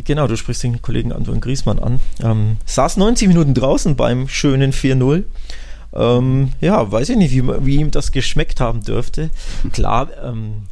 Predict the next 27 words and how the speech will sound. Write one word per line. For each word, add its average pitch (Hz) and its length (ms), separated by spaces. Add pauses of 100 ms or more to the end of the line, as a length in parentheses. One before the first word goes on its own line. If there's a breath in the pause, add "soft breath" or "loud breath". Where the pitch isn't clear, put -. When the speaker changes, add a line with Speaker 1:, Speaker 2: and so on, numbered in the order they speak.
(100)
Speaker 1:
Rotationen 131 680
müssen 143 300
mal 110 160
sein. 123 320
Griezmann 120 300
hat 107 80
jetzt 107 180
jedes 110 200
Spiel - 180
durchgespielt. 123 680
Es 110 140
waren 107 120
ja, 104 60
glaub 107 180
ich, 101 120
drei 104 280
Speaker 2:
Mhm. 127 60
Speaker 1:
englische 123 360
Wochen 110 180
am 104 120
Stück, - 260
wenn 139 120
ich 135 60
mich 139 140
nicht - 100
täusche. 143 360
Also 101 300